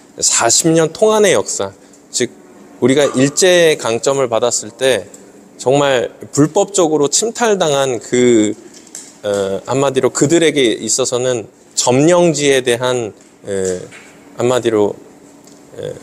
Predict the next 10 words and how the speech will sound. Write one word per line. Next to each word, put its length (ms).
소유권을 840
주장하는 480
건데요. 360
그래서 360
독도라는 640
것을 420
우리 200
땅으로 400
잘 260
지켜야만 760